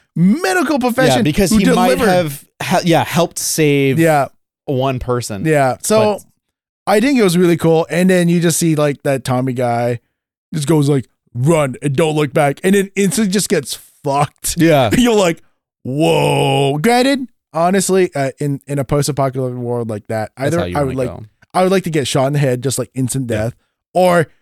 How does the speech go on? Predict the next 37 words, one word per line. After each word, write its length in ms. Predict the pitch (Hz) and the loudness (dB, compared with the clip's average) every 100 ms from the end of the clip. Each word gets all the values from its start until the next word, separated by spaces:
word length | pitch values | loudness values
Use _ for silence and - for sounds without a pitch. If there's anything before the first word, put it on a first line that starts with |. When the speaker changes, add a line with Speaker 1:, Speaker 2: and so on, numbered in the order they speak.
| _ _ _ _ - | _ _ _ _ -4
Speaker 1:
yeah, 300 | 160 185 165 | 0 2 2
it 80 | 185 | 2
would 100 | 185 | 2
be 120 | 185 | 2
scary 440 | - - 208 220 226 | 0 0 2 2 0
for, 180 | 202 | -2
like, 240 | 180 156 139 _ | 0 -2 -4 _
the 140 | 151 | -2
half 380 | 131 - 147 151 | -2 -2 -2 -2
second, 640 | - 156 139 180 208 240 - _ - | -2 -2 0 0 2 0 -4 _ -10
and 100 | 135 | -4
Speaker 2:
It's 60 | 143 | -2
Speaker 1:
then 120 | 135 | -2
Speaker 2:
over. 140 | 127 | -4
Speaker 1:
it 40 | 92 | -6
just, 160 | 120 | -6
it'll 120 | 143 139 | -4 -2
be 140 | 127 | -2
over. 320 | 110 101 101 - _ _ _ _ - | -4 -6 -8 -12 _ _ _ _ -4
Speaker 2:
Yeah, 260 | 170 185 190 | 2 4 4
th-, 120 | 185 | 2
that's 180 | 175 165 | 0 0
all 80 | 220 | 0
you 60 | |
can 80 | 185 | 0
hope 160 | 123 - | -2 -2
for 120 | 120 | -4
in 60 | 113 | -6
a 60 | |
p-, 140 | 104 127 | -6 -4
Speaker 1:
Yeah. 80 | 123 | -2
Speaker 2:
situation 300 | 117 131 107 | 0 -2 -4
like 80 | 107 | -4
that 160 | 104 | -2
is 220 | 101 - _ | -4 -8 _
quick. 340 | - 101 90 _ | -10 -8 -8 _
Speaker 1:
Yeah, 200 | 127 123 | -4 -4